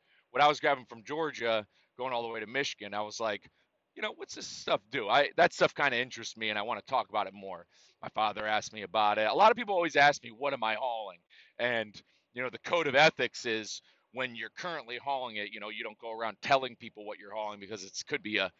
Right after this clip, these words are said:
security risk. You don't want the wrong people breaking into your trailer. But I could talk about the freight I haul after I get done hauling it. Then from Spring Lake, my next pickup is in Coloma, Michigan, and this is a load I've done before.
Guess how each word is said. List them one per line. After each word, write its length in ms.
security 580
risk. 420
You 60
don't 80
want 120
the 60
wrong 420
people 400
breaking 240
into 160
your 140
trailer. 480
But 340
I 80
could 220
talk 260
about 220
the 80
freight 300
I 160
haul 420
after 460
I 120
get 220
done 340
hauling 320
it. 120
Then 120
from 160
Spring 400
Lake, 280
my 120
next 360
pickup 360
is 140
in 140
Coloma, 480
Michigan, 440
and 120
this 140
is 120
a 60
load 240
I've 120
done 200
before. 580